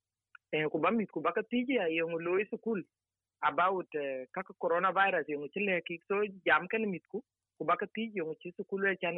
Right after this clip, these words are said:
sukul yen kan a lot of information. E kaka covid nineteen yung the latest,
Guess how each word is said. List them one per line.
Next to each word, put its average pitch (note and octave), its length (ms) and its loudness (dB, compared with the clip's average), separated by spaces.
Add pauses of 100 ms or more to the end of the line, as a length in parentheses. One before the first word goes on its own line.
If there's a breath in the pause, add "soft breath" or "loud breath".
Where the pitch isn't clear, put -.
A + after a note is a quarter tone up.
sukul B3+ 280 -4
yen A#3 160 2
kan A#3+ 160 -2
a F#3+ 140 -4
lot G#3 180 -2
of E3 100 -8
information. D3+ 580 -6 (580)
E E3+ 60 -2
kaka G3 260 -2
covid F3+ 360 0
nineteen C#3 440 -2
yung D3+ 260 0
the D3 100 2
latest, D#3 420 0